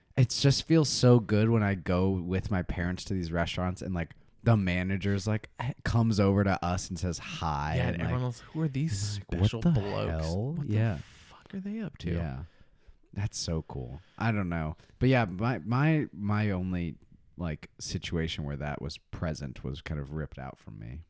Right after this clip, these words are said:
Speaker 1: At that Quiznos.
Speaker 2: Oh, yeah. You
Speaker 1: Tony
Speaker 2: coulda get
Speaker 1: was
Speaker 2: there.
Speaker 1: selling
Speaker 2: You
Speaker 1: coke.
Speaker 2: coulda got there. Fucking to-, Quiznos Tony selling coke out the back.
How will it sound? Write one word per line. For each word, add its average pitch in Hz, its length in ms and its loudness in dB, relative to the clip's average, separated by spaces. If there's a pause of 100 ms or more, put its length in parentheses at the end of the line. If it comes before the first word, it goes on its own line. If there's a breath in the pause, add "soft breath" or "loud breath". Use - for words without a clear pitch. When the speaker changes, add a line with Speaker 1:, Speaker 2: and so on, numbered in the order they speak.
(580)
Speaker 1:
At - 80 -6
that - 200 -2
Quiznos. 104 640 0 (220)
Speaker 2:
Oh, 123 240 2
yeah. 98 320 -4 (120)
You 123 140 4
Speaker 1:
Tony 202 160 4
Speaker 2:
coulda 135 180 6
get 107 140 4
Speaker 1:
was 92 80 0
Speaker 2:
there. 92 160 0
Speaker 1:
selling 85 220 -2
Speaker 2:
You - 40 -8
Speaker 1:
coke. 82 280 -2
Speaker 2:
coulda 110 180 -4
got 87 240 -6
there. 92 240 -10
Fucking 160 400 -10
to-, - 300 -10
Quiznos 135 440 -4
Tony 117 360 -6
selling 117 260 -6
coke 123 340 -6
out 117 140 -6
the - 80 -10
back. 107 480 -6